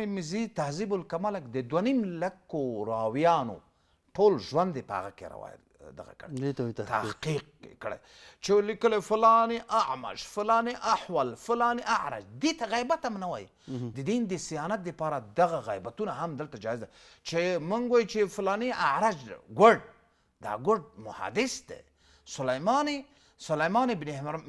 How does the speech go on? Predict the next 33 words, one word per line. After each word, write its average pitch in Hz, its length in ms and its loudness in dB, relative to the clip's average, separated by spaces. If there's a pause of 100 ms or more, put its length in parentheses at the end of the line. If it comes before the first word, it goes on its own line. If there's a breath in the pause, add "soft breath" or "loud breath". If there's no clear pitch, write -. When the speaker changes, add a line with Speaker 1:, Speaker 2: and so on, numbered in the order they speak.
Speaker 1:
مهران 147 420 0 (120)
اعمش 127 460 2
ورته 113 240 -6
وایي. 82 180 -10 (460 soft breath)
دا 185 400 6
محدث 220 640 0
ده. - 140 -10
دې 196 220 -4
دپاره 214 300 -4
یې 190 140 -10
تحقیق 208 320 -8
کړی 196 140 -2 (360 loud breath)
چې - 80 -12 (140)
دین 175 300 -2
باید 127 340 -6 (540)
ساتنه - 380 -8
وشي. 90 240 -14 (100)
حدیث 139 260 -6
د 113 180 0
رسول 113 240 -6
الله 180 220 2 (300 loud breath)
د - 80 -8 (120)
کذب 156 280 0
او 110 120 -4
دروغ 113 340 -4
نه 107 200 -8 (280 soft breath)
وساتل 117 420 -6
شي. 107 120 -16
اختلاط 135 540 0 (340)
د، - 20 -8 (480 soft breath)
د 117 300 -4
پیغمبر 113 560 4 (300 loud breath)
موضوعي 170 520 4